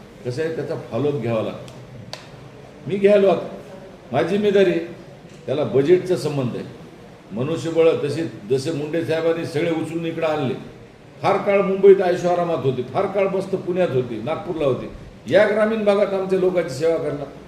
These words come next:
ती दुर्दम्य शक्ती आम्ही निर्माण करू आता आणि त्याने यायला भाग पाडू.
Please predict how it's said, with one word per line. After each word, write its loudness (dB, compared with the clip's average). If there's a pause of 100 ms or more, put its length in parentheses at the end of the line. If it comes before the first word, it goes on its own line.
(240)
ती -2
दुर्दम्य 0
शक्ती -4
आम्ही 0
निर्माण 2
करू 4
आता -2 (500)
आणि -6
त्याने 0
यायला 6
भाग 2
पाडू. 2